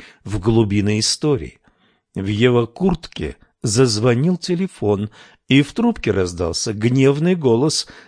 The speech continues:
Брезиона, возмущенного содержанием утренних газет.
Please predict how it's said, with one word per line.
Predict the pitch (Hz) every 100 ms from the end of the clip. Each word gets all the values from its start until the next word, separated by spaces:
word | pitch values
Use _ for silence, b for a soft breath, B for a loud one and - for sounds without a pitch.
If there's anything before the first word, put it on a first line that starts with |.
| -
Брезиона, | 104 131 131 135 170 170 156 95 92 92
возмущенного | 98 95 92 98 - 98 95 104 131 170 170 B B
содержанием | - 143 120 110 98 95 95 101 107 113
утренних | 107 131 113 120 117
газет. | 139 143 98 87 -